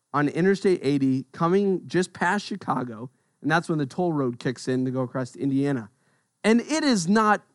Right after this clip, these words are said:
well marked at all. You have to be looking for the signs. And my roommate, who was driving,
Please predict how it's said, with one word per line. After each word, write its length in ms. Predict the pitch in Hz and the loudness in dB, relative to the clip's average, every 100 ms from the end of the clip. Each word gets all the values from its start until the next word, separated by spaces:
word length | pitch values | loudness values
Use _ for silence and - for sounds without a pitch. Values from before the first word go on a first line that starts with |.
| - | -12
well 380 | 151 175 208 208 | 0 4 4 4
marked 480 | 185 185 180 170 - - | 4 4 2 -2 -8 -2
at 160 | 160 - _ | -2 -2 _
all. 460 | 175 175 143 - _ _ _ _ _ _ | 0 0 0 -6 _ _ _ _ _ _
You 140 | 160 | 0
have 220 | 185 233 - | 4 4 2
to 60 | |
be 140 | 185 190 | 2 4
looking 360 | 175 180 185 | 2 0 -2
for 140 | 165 160 | -2 -4
the 100 | 139 | -4
signs. 640 | - 135 110 87 - - _ _ _ _ - | -2 -2 -4 -10 -18 -20 _ _ _ _ 0
And 360 | 180 175 160 151 | 4 4 2 2
my 100 | 156 | 2
roommate, 560 | 160 294 247 151 202 - _ - | 4 4 4 4 2 -2 _ -4
who 160 | 170 170 | 0 0
was 200 | 151 127 | 0 0
driving, 520 | 185 185 151 175 | 2 2 2 0